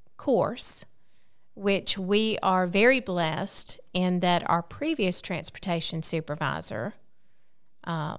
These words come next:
was a trainer and has agreed to stay on to train, um, bus drivers that we may hire from here on out. And we have actually a training course set up at our transportation building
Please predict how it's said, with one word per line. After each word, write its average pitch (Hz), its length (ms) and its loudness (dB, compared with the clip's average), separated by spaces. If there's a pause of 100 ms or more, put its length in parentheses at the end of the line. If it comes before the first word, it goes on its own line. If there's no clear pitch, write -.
was 185 240 -2
a 180 40 -4
trainer - 540 0 (140)
and 185 160 2
has 185 160 2
agreed 202 400 0
to 208 100 -2
stay 202 360 0
on 185 640 2
to 180 200 -6
train, 175 800 -2 (600)
um, 165 460 -2
bus 180 240 0
drivers 170 320 0
that 180 120 -2
we - 100 -4
may 170 220 -2
hire 165 500 -2 (380)
from 175 160 -2
here 180 160 0
on 165 160 -4
out. - 440 -8 (540)
And 202 100 -2
we 202 120 4
have 226 260 8
actually 196 400 2
a 175 40 0
training 190 400 0
course 175 300 -2
set 180 220 2
up 196 480 4 (260)
at 180 340 0
our 175 240 -2
transportation 180 800 -4
building 175 580 -6